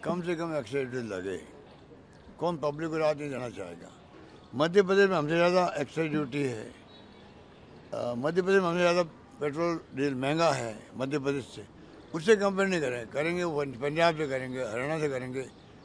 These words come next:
वहाँ की स्थिति अलग है। हमने study करवा दी उसकी, हमें मालूम है कि हमारे border area में उस तरफ सस्ता है, इस तरफ गंगानगर महंगा, हमें मालूम है इस बात का, एहसास है, आज नहीं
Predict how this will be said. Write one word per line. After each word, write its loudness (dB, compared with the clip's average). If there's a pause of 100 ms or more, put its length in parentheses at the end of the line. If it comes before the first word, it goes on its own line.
(140)
वहाँ 2
की 4
स्थिति 4
अलग 8
है। 4
हमने -4
study 0
करवा 4
दी 2
उसकी, -8 (880)
हमें -2
मालूम 4
है 4
कि 0
हमारे 2
border 4
area 4
में -2 (220)
उस 0
तरफ 0 (160)
सस्ता 4
है, 0 (960)
इस -4
तरफ -4
गंगानगर -2
महंगा, -4
हमें -4
मालूम 2
है 0
इस -6
बात -6 (100)
का, -10 (120)
एहसास 2
है, 0 (640)
आज 8
नहीं 4